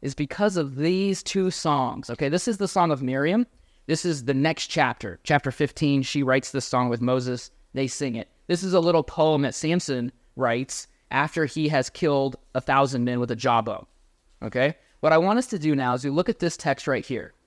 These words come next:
this Song of Miriam. I want you to count how many times she talks about her strength, how many times she talks about God's strength. Okay? So in this case, how many times does she mention herself and her power?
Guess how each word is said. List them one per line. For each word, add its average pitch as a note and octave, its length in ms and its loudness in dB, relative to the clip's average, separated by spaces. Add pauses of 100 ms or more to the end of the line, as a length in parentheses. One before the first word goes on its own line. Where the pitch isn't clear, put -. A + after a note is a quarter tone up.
(220)
this D#3+ 180 2
Song E3 280 2
of C#3 80 0
Miriam. C3 400 -2
I B2+ 60 -2
want D#3+ 200 0
you G3 60 0
to E3+ 60 0
count E3 260 0
how D#3 200 -2
many F#3+ 220 0
times A#2+ 720 -4 (300)
she D#3 320 -4
talks E3 340 2
about D3+ 280 4
her E3 180 -4
strength, A#2+ 500 -4 (260)
how C#3+ 140 0
many D3+ 120 4
times C#3 280 0
she C#3+ 80 -6
talks C3 260 -2
about A#2+ 260 0
God's A2+ 300 0
strength. - 360 -12 (220)
Okay? C#3+ 300 -2 (220)
So D#3+ 160 2
in C#3+ 60 0
this A3 160 4
case, D3+ 360 0 (260)
how G3+ 140 4
many B3 120 4
times E3+ 360 0
does D#3+ 120 0
she F3 180 -2
mention D#3+ 460 0
herself B2+ 760 -2
and A#2+ 120 -6
her C3 120 -2
power? A2+ 420 -4